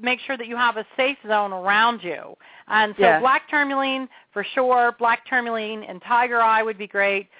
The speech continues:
Speaker 1: black tourmaline, um, and fluorite, all of, any of those or combination of those.
Speaker 2: Excellent for a car. Okay, cool. All right, so, um, let's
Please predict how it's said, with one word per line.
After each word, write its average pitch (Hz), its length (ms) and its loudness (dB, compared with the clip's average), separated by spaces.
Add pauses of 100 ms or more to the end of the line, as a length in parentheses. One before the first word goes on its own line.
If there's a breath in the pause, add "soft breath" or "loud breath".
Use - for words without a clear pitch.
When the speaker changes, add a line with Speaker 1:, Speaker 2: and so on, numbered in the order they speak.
(180 loud breath)
Speaker 1:
black 208 280 0
tourmaline, 214 640 -2 (260 loud breath)
um, 190 580 2
and 190 220 -4
fluorite, 214 540 2
all 196 260 0
of, 165 160 -10
any 240 300 -2
of 185 160 -8
those 202 360 0 (140)
or 196 220 -2
combination 175 800 -4
of 160 220 -14
those. 120 260 -14 (720)
Speaker 2:
Excellent 165 480 -8 (120)
for 135 100 -18
a - 60 -20
car. - 400 -8
Okay, 254 380 0 (280)
cool. 254 320 0 (580 loud breath)
All 254 180 2
right, 180 300 0 (160)
so, 196 420 0
um, 190 480 -4
let's 240 220 -6